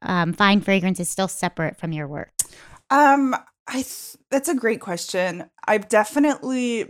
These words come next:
Speaker 2: become more interested in it as I work, um, because it's kind of the longest standing olfactory art example, right?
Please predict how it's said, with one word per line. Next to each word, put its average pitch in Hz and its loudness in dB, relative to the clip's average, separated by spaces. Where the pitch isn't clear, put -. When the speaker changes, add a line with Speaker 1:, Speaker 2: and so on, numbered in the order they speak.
Speaker 2:
become 220 -4
more 190 0
interested 294 -2
in 339 -2
it 320 0
as 294 4
I 285 2
work, 285 -2
um, 190 0
because 202 0
it's 190 -4
kind 190 -4
of 170 0
the 196 4
longest 190 4
standing 180 -2
olfactory 165 0
art 156 0
example, - -8
right? 165 -2